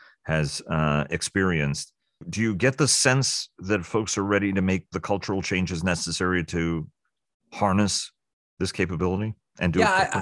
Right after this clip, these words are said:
Speaker 2: I, I do. I mean, I think the cultural change is underway because of pioneers like Wes and the people that he worked with down at noc T S T and Team Orlando and, and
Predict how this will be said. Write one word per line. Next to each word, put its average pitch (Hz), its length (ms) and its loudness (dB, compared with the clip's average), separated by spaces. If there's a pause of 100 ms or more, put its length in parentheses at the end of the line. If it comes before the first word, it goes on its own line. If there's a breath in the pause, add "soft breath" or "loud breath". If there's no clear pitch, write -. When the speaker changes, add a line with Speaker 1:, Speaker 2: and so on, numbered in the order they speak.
Speaker 2:
I, - 80 2
I 180 40 4
do. 156 380 2
I 127 80 -2
mean, 151 160 -2
I 151 100 2
think 190 240 -4
the 175 80 -4
cultural 156 500 -2
change 147 360 -4
is 123 120 -4
underway 131 580 2
because 113 520 -4
of 113 200 -6
pioneers 131 720 0
like 117 200 -4
Wes 123 380 0
and 120 100 -8
the 113 60 -8
people 127 260 -6
that 113 120 -4
he 127 100 -4
worked 123 320 -6
with 120 240 -4
down 120 240 -2
at 107 100 -12
noc 120 260 -2
T 135 120 -4
S 113 140 -6
T 123 320 -4
and 107 200 -6
Team 135 220 -6
Orlando 120 600 -2
and, 110 240 -8
and 107 300 -8